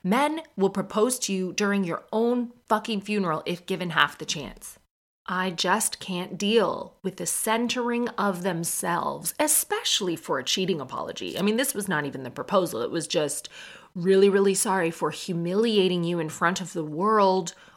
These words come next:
with my many, many instances of philandering and worldwide sex tape." Offset, you counteract the genius that is Cardi B.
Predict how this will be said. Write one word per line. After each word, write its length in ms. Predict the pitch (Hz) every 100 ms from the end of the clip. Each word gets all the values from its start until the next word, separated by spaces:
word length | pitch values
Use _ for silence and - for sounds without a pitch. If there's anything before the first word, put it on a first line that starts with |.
| _
with 320 | 143 180 -
my 160 | 160 147
many, 800 | 151 147 151 165 196 202 196 196 _ -
many 840 | 147 143 151 190 208 202 190 196 - _ _ -
instances 880 | - 214 208 - 202 185 196 180 165
of 220 | - -
philandering 880 | - 175 165 170 233 175 160 160 160 -
and 440 | 170 160 156 156 - _
worldwide 520 | 175 170 147 143 143
sex 260 | - - -
tape." 300 | - - - _ _ _ _ _ _
Offset, 640 | - 165 - - 170 175 - _ _ _ _ -
you 160 | 226
counteract 920 | 277 - 233 254 240 220 - - - - _ _ _ _ _
the 200 | 165 156
genius 600 | 160 160 190 170 147 143 -
that 160 | 151
is 160 | 147 151
Cardi 280 | - 143 151
B. 400 | 170 185 190